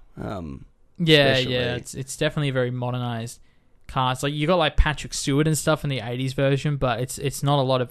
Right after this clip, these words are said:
Speaker 2: eighties stars. It's not a
Speaker 1: Mm.
Speaker 2: star-studded film, you know, for example. But, like, here is obviously
Speaker 1: It's a big selling point.
Speaker 2: It's
Speaker 1: I
Speaker 2: a
Speaker 1: mean,
Speaker 2: big
Speaker 1: all the,
Speaker 2: selling
Speaker 1: the, a
Speaker 2: point,
Speaker 1: lot
Speaker 2: yeah.
Speaker 1: of the posters have got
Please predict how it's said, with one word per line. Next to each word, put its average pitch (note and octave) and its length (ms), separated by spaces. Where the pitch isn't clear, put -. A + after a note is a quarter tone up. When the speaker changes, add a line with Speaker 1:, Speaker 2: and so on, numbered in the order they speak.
Speaker 2:
eighties B2+ 360
stars. A#2 600
It's C3+ 80
not C3 120
a - 40
Speaker 1:
Mm. - 40
Speaker 2:
star-studded A#2 960
film, C3 480
you C#3 120
know, C3+ 60
for D3 100
example. C#3 400
But, A#2+ 360
like, B2 180
here A#2 300
is A#2+ 120
obviously A2+ 540
Speaker 1:
It's - 80
a B2 40
big B2+ 160
selling - 340
point. B2 260
Speaker 2:
It's A2 100
Speaker 1:
I - 20
Speaker 2:
a - 0
Speaker 1:
mean, A2 100
Speaker 2:
big A2+ 40
Speaker 1:
all A#2 80
the, G#2+ 80
Speaker 2:
selling A2 160
Speaker 1:
the, C3 60
a A2+ 40
Speaker 2:
point, A#2 120
Speaker 1:
lot A#2+ 60
Speaker 2:
yeah. A2+ 60
Speaker 1:
of G#2 60
the - 60
posters G#2 500
have G2 100
got G#2 280